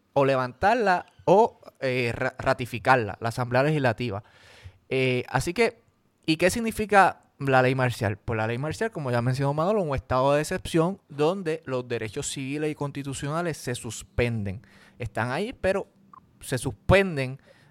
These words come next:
dadas las circunstancias que contempla la Constitución. Pero claro,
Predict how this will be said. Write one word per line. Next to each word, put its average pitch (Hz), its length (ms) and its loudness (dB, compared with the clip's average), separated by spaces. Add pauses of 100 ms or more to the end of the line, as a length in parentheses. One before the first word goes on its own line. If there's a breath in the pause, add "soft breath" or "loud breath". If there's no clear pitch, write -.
dadas 127 300 2
las 139 120 -2
circunstancias 131 720 -4
que 123 100 -10
contempla 110 440 -4
la 110 80 0
Constitución. 101 600 -4 (800 soft breath)
Pero 123 220 0
claro, 131 340 10